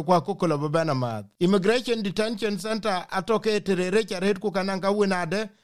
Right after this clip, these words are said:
ke le bu ke nyi ko cha le bi wo ko twa nya coronavirus ten. Ni immigration center ten ka detention, ke ye ne tong ka te ke re binang tu na de ke ben ko nyin dil titi ya. E ke chol yit ke ran,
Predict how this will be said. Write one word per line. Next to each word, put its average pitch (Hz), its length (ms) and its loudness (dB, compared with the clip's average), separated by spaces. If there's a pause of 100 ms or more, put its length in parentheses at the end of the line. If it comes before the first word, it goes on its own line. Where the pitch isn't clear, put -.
(140)
ke 180 100 -4
le 202 120 2
bu 202 200 4
ke 202 180 0
nyi 208 240 0
ko 202 180 0
cha 190 200 -2
le 196 120 2
bi 175 160 2
wo 160 280 6
ko 160 100 -2
twa 156 260 2
nya 156 140 -2
coronavirus 165 880 -2
ten. 123 320 -4 (440)
Ni 143 100 -2
immigration 190 560 0
center 220 380 -2
ten 214 360 -4
ka 185 180 -4
detention, 170 720 -2 (320)
ke 185 80 -6
ye 220 200 0
ne 233 140 0
tong 208 220 4
ka 185 120 -2
te 208 160 0
ke 185 260 0
re 208 140 2
binang 180 400 -2
tu 202 200 2
na 190 180 2
de 185 140 -2
ke 208 140 -2
ben 208 200 -2
ko 175 140 0 (440)
nyin 196 240 4
dil 226 220 -2
titi 214 340 -2
ya. 120 180 -4 (340)
E 156 60 -4
ke 208 280 0
chol 196 240 0
yit 214 200 -4
ke 196 120 0
ran, 147 360 2